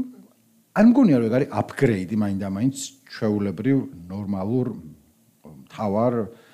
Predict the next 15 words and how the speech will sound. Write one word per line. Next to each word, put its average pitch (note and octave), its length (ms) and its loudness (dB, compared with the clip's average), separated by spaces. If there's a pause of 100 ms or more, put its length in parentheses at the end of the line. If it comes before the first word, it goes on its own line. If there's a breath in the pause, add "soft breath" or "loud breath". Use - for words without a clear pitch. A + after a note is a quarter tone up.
(420 loud breath)
ოქროს A2+ 220 -8
სტანდარტ F#2+ 360 -4 (140)
იმერულ F#2+ 400 -6
ხაჭაპურს. - 460 -16 (180)
განსხვავებულია, D3 880 0 (380)
შეიძლება B2+ 380 -2 (160)
იყოს F#2+ 320 -12
შემთხვევა, E2 380 -12 (100)
როდესაც - 260 -20
სწორედ D2 320 -18
მეგრული D2+ 460 -18
უფრო - 140 -20 (100)
მოგინდეს, E2+ 460 -6 (920 loud breath)
ამ, B2+ 380 -18 (1120)
ხანდახან, F2+ 440 -2